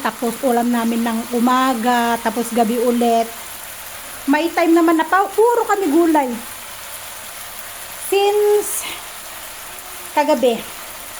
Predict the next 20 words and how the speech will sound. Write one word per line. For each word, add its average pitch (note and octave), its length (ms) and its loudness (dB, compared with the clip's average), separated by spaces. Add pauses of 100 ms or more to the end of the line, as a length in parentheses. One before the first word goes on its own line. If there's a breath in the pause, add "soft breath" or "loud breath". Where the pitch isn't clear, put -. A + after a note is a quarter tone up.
(1400)
Kagabi, D#4 560 2
gulay. D#4+ 400 4
Ngayon, D#4 400 4
gulay. D4+ 320 2
Hanggang C#4 240 4
mamayang C#4+ 360 4
hapon, C#4 520 4
gulay. G#3+ 320 -2 (1120)
Kapag D#4 280 0
may E4 160 4
pera D#4+ 240 4
yan D#4 200 6
si D#4+ 120 2
Asis, D4 480 2
bibili C4+ 320 4
na C4 200 4
naman B3+ 200 2
yan B3 160 -2
ng A#3+ 160 -2
manok. G#3+ 320 -6